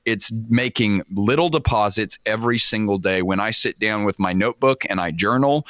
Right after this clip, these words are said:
when I sit down and read, I, I always tell people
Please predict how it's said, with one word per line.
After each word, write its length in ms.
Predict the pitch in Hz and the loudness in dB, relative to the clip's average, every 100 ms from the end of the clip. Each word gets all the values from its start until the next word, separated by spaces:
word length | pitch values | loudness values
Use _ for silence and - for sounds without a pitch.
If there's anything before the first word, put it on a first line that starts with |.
| - - | -10 -4
when 140 | 104 | -2
I 120 | 101 110 | -2 0
sit 280 | - - | -2 -2
down 340 | 107 107 104 104 | -2 0 0 0
and 320 | 104 98 98 | -2 -2 0
read, 260 | 104 113 113 | 0 0 0
I, 200 | 101 107 - | -2 -4 -2
I 80 | 104 | 0
always 240 | 113 107 | 0 0
tell 160 | - 110 | -2 -2
people 260 | 117 113 | -2 -2